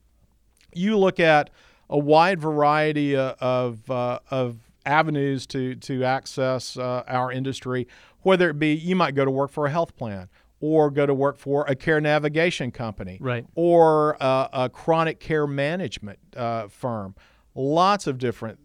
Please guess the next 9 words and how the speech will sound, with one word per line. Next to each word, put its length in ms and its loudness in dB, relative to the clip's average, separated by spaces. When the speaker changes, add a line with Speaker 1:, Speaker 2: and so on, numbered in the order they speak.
Speaker 1:
uh, 320 -4
avenues 560 -4
to, 460 -8
to, 680 -8
uh, 500 -10
really 380 2
get 220 -4
your 100 -6
feet 400 -10